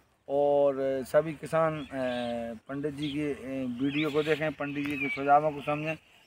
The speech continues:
कि पंडित जी हमेशा कम लागत में और अधिक उत्पादन वाली खेती करते हैं और उनको एक, अ, स-, समय का अनुभव अच्छा है।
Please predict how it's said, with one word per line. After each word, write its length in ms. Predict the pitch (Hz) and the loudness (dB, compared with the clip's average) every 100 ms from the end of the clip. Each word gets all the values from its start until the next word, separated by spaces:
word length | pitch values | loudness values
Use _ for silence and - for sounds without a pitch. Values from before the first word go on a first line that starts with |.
| _ | _
कि 80 | 143 | -10
पंडित 360 | 127 151 160 156 | -2 -2 -2 -4
जी 160 | 160 | -2
हमेशा 280 | 131 139 147 | 0 0 -2
कम 280 | 143 160 160 | -2 -4 2
लागत 360 | 147 139 135 | 2 2 -4
में 200 | 143 143 - | -6 -8 -8
और 80 | 143 | -10
अधिक 340 | 139 156 185 190 | 2 4 6 4
उत्पादन 440 | 175 - 139 135 | 0 2 2 2
वाली 240 | 131 131 | -2 -4
खेती 300 | 123 117 - | -6 -12 -12
करते 300 | 120 127 - | -6 -6 -6
हैं 140 | 143 151 - _ _ 151 | -10 -10 -18 _ _ -2
और 100 | 175 | 0
उनको 300 | 208 208 233 | 2 8 8
एक, 180 | 220 | 10
अ, 640 | 214 214 202 170 165 160 156 | 10 10 10 8 6 6 6
स-, 320 | - 170 160 | 4 -2 2
समय 260 | 180 202 208 | 4 6 8
का 120 | 208 | 6
अनुभव 280 | 202 226 220 | 10 12 12
अच्छा 240 | 208 180 | 10 6
है। 320 | 180 190 - | 6 6 2